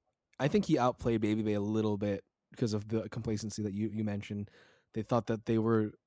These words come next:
going in as the better team would take it easily. But Eggsy mentioned that, um, in regards to them now having a mixed roster on Paris, which originally, like, last season, and you said when they were founded, you've, you've talked about it,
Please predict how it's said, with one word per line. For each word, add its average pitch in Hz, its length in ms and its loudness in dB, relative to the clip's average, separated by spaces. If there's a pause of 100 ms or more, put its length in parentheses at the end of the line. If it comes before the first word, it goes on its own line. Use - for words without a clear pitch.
(640)
going 123 300 8
in 117 80 2
as 107 120 2
the 117 80 0
better 107 200 4
team 107 240 -6
would 101 100 -4
take 110 220 -4
it 101 80 -2
easily. 101 460 -2 (580)
But 147 120 2
Eggsy 180 300 4
mentioned 135 460 4
that, 117 320 4
um, 110 440 2 (1000)
in 165 160 4
regards 175 360 6
to - 80 -8
them 170 160 6
now 151 140 8
having 135 420 4
a 127 140 4
mixed 120 380 0
roster 123 380 2
on 107 140 2
Paris, 110 320 2
which 113 140 -2
originally, 165 480 6
like, 123 280 0 (220)
last 143 320 2
season, 123 280 4
and 117 180 2
you 120 120 2
said 120 220 2
when 120 100 2
they 113 80 4
were 107 100 4
founded, 120 400 2
you've, 110 180 -6 (120)
you've 120 240 -6
talked 120 260 0
about 113 220 2
it, 107 140 -2